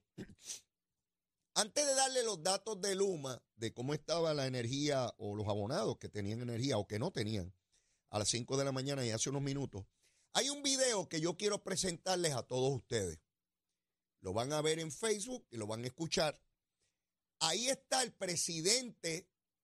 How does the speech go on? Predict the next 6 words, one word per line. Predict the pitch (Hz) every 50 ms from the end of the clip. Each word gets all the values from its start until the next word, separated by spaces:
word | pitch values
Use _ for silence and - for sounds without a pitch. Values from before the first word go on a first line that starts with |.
| _ _ _ -
de | 127 123 175 165
Luma | 165 180 208 226 240 233 226 240 240
Energy, | 240 214 190 165 135 120 151 151 156 - -
Juan | 135 175 196 220 240
Saca, | 214 - - 240 202 180 156 - - 160 180 185 _ _ _ _ _ _ _ _ _ _ _ _ _ _ _ _
está | - 160 151 - _ - 185 202 220 247 - _